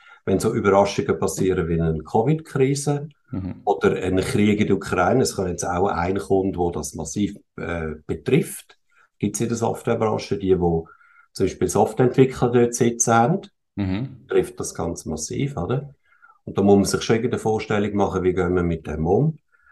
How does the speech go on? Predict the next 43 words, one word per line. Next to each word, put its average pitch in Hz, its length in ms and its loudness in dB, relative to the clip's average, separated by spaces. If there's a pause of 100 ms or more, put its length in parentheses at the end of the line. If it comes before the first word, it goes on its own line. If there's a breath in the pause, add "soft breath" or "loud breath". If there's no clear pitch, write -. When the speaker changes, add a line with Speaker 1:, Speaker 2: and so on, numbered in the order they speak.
(140 soft breath)
Speaker 1:
Also 101 180 -2
die 135 220 4
zehn 110 260 6
Jahre 110 220 2
haben 101 160 0
sicher - 300 -2
sehr, 92 260 -2
sehr 92 200 -4
stark 87 480 -2
und 92 60 -4
massiv 78 480 -8
geprägt. - 380 -14
Das 95 100 -6
ist 95 80 -4
ja 95 80 0
wohl 90 160 2
ein 87 420 -2
wesentlicher 87 600 -4
Punkt, 78 400 -8
würde 85 160 -6
ich - 100 -6
sagen. 80 200 -10 (280 loud breath)
Das - 280 -6 (160)
zahlt - 340 0
vor - 120 0
allem 95 220 4
mal 82 180 2
auf 80 120 -4 (320)
die - 60 -2
Erfahrung 80 320 -6
ein. 78 300 -14 (360)
Speaker 2:
Mhm. 101 380 -8
Speaker 1:
Habe 107 220 2
natürlich 107 280 0
sehr 101 160 6
viel - 220 -2
gelesen, - 400 4
also 92 180 -6
ich - 120 -14
kenne 92 160 0
die 92 80 -4
ganze 87 320 -6
Strategieliteratur, 120 1200 0